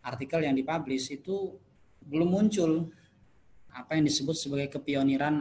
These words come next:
atau orisinalitas dari artikel yang diterbitkan. Jadi itu bisanya, biasanya kelihatan dari umpamanya belum ada tujuan penulisan artikel. Jadi artikelnya itu pendahuluannya datar saja. Ada sih datanya di situ, tetapi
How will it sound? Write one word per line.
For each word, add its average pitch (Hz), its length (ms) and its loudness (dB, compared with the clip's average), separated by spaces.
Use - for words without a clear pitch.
atau 139 240 -6
orisinalitas 131 800 -4
dari 120 240 -8
artikel 120 480 -10
yang 120 160 -10
diterbitkan. 120 720 -10
Jadi 110 160 -14
itu 135 160 -6
bisanya, 143 400 -2
biasanya 143 400 -4
kelihatan 135 480 -2
dari 123 240 -2
umpamanya 131 320 -2
belum 139 320 2
ada 139 160 -6
tujuan 135 400 -2
penulisan 123 320 -8
artikel. 110 560 -14
Jadi 117 160 -14
artikelnya 131 560 -6
itu 180 160 -6
pendahuluannya 127 560 -2
datar 113 720 -4
saja. 104 400 -12
Ada 151 320 4
sih 160 160 0
datanya 127 400 -4
di 120 160 -6
situ, 135 240 -6
tetapi 147 640 -2